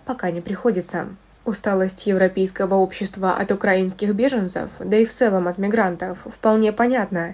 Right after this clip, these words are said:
отметил в беседе с ар ти замдиректора Института истории и политологии М П Г У Владимир Шаповалов. По его словам, Европа ещё полностью не оправилась от миграционного кризиса две тысячи пятнадцатого года, как столкнулась с новой волной приезжих.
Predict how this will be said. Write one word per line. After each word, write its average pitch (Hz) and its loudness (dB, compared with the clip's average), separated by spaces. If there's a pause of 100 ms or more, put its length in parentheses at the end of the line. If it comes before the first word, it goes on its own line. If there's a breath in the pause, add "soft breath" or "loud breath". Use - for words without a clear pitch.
отметил 196 0
в 175 -10
беседе 185 -2
с 180 -4
ар 196 0
ти 254 0
замдиректора 214 2
Института 196 -2
истории 185 0
и 185 0
политологии 180 2
М 190 0
П 185 0
Г 180 2
У 247 4
Владимир 190 2
Шаповалов. 208 4 (220)
По - 2
его 190 4
словам, 208 2
Европа 220 4
ещё 208 -2
полностью 214 0
не 208 2
оправилась 208 0
от 202 -4
миграционного 196 2
кризиса 233 2
две 202 -2
тысячи 226 -2
пятнадцатого 196 0
года, 220 4
как 208 0
столкнулась 233 4
с - -4
новой 196 2
волной 208 4
приезжих. 185 0